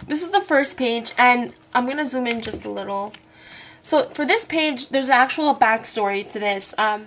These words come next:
but I really wanted to use other colors that I'm not used to, so greens and yellows, and then I added some teals in it, and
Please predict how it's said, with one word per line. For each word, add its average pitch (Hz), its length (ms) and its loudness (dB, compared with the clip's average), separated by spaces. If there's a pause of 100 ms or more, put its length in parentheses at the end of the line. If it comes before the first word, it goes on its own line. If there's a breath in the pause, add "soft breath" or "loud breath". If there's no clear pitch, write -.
(120)
but 254 260 8
I 269 80 8
really 330 320 2
wanted 339 300 4
to 285 120 -2
use 269 380 2
other 285 200 6
colors 254 400 4
that 240 100 4
I'm 226 80 4
not 226 240 2
used 240 240 -2
to, 196 240 -2
so 220 300 2
greens 269 840 -2
and 220 480 4
yellows, 240 560 4
and 220 120 -2
then 220 120 0
I - 20 2
added 214 320 0
some 214 160 -2
teals 269 380 2
in 262 100 2
it, 254 240 4
and 226 400 4